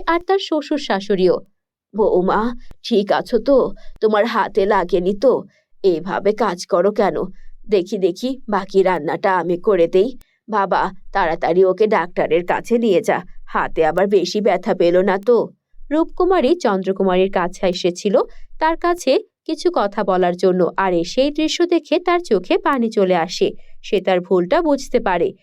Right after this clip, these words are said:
সে বুঝতে পারে টাকা কিংবা ঐশ্বর্য দিয়েই সবকিছু হয় না, ভালো মনের মানুষ হওয়াটাই জরুরি। রূপকুমারী এসে চন্দ্রকুমারী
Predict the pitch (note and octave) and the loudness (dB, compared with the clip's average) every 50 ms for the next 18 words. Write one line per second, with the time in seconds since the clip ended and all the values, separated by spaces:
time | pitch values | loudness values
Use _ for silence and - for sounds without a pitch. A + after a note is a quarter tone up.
0 | _ _ _ _ - - F#4 F#4 F4 E4+ F4 F4 - - G4 F#4+ G4 E4+ B3+ G#3 | _ _ _ _ -2 0 0 2 4 2 2 0 0 -2 -2 0 2 0 0 0
1 | C4 G3 - - G#3+ F3 F3 - - F#3+ F#3+ - G3 F#3+ G3+ B3+ A#3 G3 G3+ - | 0 -2 -2 -4 -4 -4 -4 -2 -4 -6 -2 -2 -2 0 2 2 2 2 0 -2
2 | - G3 F3+ F3+ - F#3 F3+ F3+ G3 B3 F4+ F4+ - E4 D#4 D4+ - - D4+ D4 | 0 -2 -2 0 0 -4 -2 0 2 2 2 0 0 -2 -4 -4 -4 -8 -10 -10
3 | - - C#4+ A#3+ A#3 G3 F#3 F#3 F3+ C#3+ - - _ _ _ _ _ _ _ - | -6 -6 -4 -2 0 0 0 0 0 -2 -2 -4 _ _ _ _ _ _ _ -4
4 | G3+ G3 G3 F#3+ F#3 F#3+ F#3 F#3 G3+ G#3+ G#3+ G3 D#3+ E3 F3 F3+ F3+ - - F3+ | -4 -2 0 0 0 0 0 2 2 2 2 2 0 0 -2 -4 -6 -4 -2 -2
5 | E3+ F3+ F3+ C4+ F4 F4 - B3+ A#3+ G#3 F#3+ F#3 F3 E3+ - - - - - - | -2 0 2 0 0 2 2 2 2 4 4 2 2 2 0 -2 -10 -12 -14 -14
6 | - - - D4 D#4+ E4+ F4 _ - F4 F4 F4+ F4+ F4 F4+ F4+ F4+ - - C#4 | -14 -12 -6 -4 -4 -4 -4 _ -4 0 0 2 2 4 4 4 2 2 0 0
7 | - - - G#3 F#3+ F#3 F3+ F#3+ G3 - F#3+ F#3 F3+ F#3 B3+ F4+ | 0 2 0 0 0 0 -2 -4 -2 -2 0 0 2 2 2 0